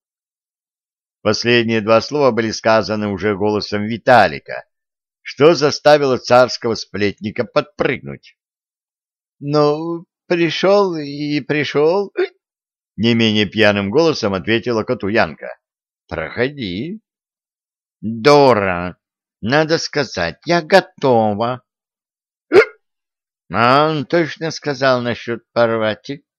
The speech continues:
Именно так я должна спасти отечество?" "Точно, хозяйка, зуб даю". "Тогда налей еще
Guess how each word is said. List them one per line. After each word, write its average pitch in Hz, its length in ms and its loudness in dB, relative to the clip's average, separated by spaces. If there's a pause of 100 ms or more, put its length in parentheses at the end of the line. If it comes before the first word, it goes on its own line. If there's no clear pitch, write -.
(680)
Именно 143 420 0
так 170 420 0 (500)
я 143 200 4
должна 131 500 0
спасти - 600 -6
отечество?" 170 1040 -6 (1300)
"Точно, 139 720 0
хозяйка, 107 960 -2
зуб 127 480 -6
даю". 127 500 -2 (1700)
"Тогда 117 640 -2 (220)
налей 135 400 -2
еще 107 600 -4